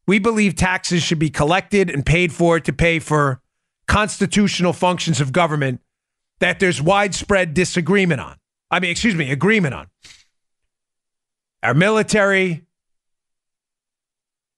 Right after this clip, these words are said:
our military, <laughs> maybe the courts. <laughs> I don't think we should be tax-, everything should be taxed at the local level. But you get the hint. There's no hypocrisy there.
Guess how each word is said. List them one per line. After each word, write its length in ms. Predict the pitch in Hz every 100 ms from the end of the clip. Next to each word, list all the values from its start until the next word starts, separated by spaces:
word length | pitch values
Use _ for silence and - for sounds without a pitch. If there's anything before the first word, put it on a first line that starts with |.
| _ _ _ 135
our 120 | 135
military, 760 | 175 202 185 190 175 175 170 170 _ _ _ _ _ - 151 - 180 - -
<laughs> 1000 | - _ _ _ _ _ _ _ _ _
maybe 240 | 220 254 254
the 100 | -
courts. 600 | 220 233 254 240 - -
<laughs> 60 | 214
I 600 | 208 175 151 160 208 330
don't 160 | 302 254
think 160 | 269
we 80 | 233
should 80 | 196
be 100 | 190
tax-, 260 | 214 202
everything 260 | 220 262 233
should 120 | 175
be 60 | 190
taxed 280 | 202 196 165
at 20 |
the 60 | 170
local 260 | 165 143
level. 260 | 135 117 120 - -
But 120 | 277
you 120 | 294 302
get 200 | 269 226
the 80 | 208
hint. 220 | 180 87 _ -
There's 160 | 226
no 160 | 302 320
hypocrisy 600 | 208 254 233 202 - 160
there. 240 | 117 78